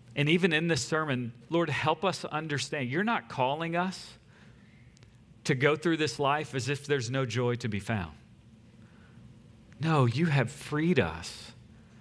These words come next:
to enjoy the gifts in this life in such a way that would make clear where our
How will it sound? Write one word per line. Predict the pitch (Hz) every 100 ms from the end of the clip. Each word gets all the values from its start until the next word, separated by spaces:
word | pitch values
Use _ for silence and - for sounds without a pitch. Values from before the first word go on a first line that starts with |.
| - - -
to | - 156
enjoy | 143 127 143 156 170 190 190 - - - - -
the | 131
gifts | 117 127 165 180 - - -
in | 160 170
this | 160 160 -
life | 131 107 104 110 - - - - - - - - - - - - -
in | 147 147
such | - 190 -
a | 165
way | 127 139 151 113
that | 110 127
would | 131
make | 139 117 -
clear | - - 185 175 123 107
where | 107 131 131 120
our | 113 107 95